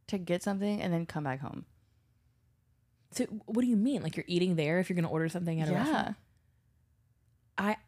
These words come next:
Speaker 1: Like, if
Speaker 2: no.
Speaker 1: I'm leaving my house,
Speaker 2: Yeah.
Speaker 1: why would I, I would just get something
Speaker 2: Delivered.
Speaker 1: delivered.
Speaker 2: Yeah, but y-, you can't get Starbucks delivered.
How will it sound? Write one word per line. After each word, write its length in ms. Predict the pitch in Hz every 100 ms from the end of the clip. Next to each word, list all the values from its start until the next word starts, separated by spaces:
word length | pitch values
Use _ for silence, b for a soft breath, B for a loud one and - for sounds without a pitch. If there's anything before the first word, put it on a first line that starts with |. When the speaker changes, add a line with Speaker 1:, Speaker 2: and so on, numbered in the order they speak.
| -
Speaker 1:
Like, 120 | 254
if 80 | 202
Speaker 2:
no. 40 | 214
Speaker 1:
I'm 180 | 311 233
leaving 320 | 233 269 294
my 120 | 285
house, 600 | - 165 165 220 233 -
Speaker 2:
Yeah. 320 | 233 294 196 185 _ _
Speaker 1:
why 240 | 175 185 220
would 100 | 262
I, 260 | 254 - _ - b b
I 80 | 226
would 140 | 247
just 220 | 247 220
get 160 | - 208
something 560 | 214 202 196 190 180 - - - 185
Speaker 2:
Delivered. 320 | 180 160 175
Speaker 1:
delivered. 400 | 185 202 - - - b b b b
Speaker 2:
Yeah, 120 | 349
but 160 | 285 226 - 214
y-, 100 | -
you 100 | 233
can't 280 | - 262 233
get 120 | 226
Starbucks 480 | - 190 180 - -
delivered. 400 | 160 151 165